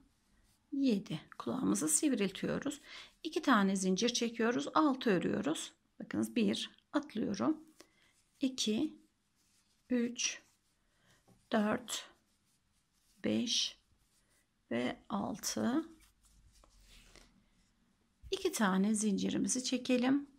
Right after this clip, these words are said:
Ve hemen yanına değil, bir sonrakine iki, üç, dört ve beş. Yeterli.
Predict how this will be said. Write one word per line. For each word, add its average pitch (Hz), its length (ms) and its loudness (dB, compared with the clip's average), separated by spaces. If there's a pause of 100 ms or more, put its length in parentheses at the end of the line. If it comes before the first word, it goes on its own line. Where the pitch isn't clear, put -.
(760)
Ve 277 100 4
hemen 208 200 4
yanına 226 480 4
değil, 294 320 0
bir 294 140 4
sonrakine - 840 0
iki, 254 640 0 (960)
üç, - 560 4 (1040)
dört 262 520 0 (1120)
ve 285 300 2
beş. - 580 0
Yeterli. 233 680 2